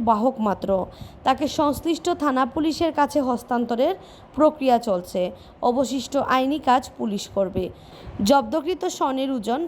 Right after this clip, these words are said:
পনেরো কেজি নয়শো দশ গ্রাম বলে জানান মোহাম্মদ সাজেদুল করিম।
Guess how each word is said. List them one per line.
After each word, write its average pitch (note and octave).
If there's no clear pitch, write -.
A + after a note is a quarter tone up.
পনেরো D4+
কেজি A3+
নয়শো G#3+
দশ C4
গ্রাম A#3
বলে G3+
জানান G#3
মোহাম্মদ A#3+
সাজেদুল G3+
করিম। F#3+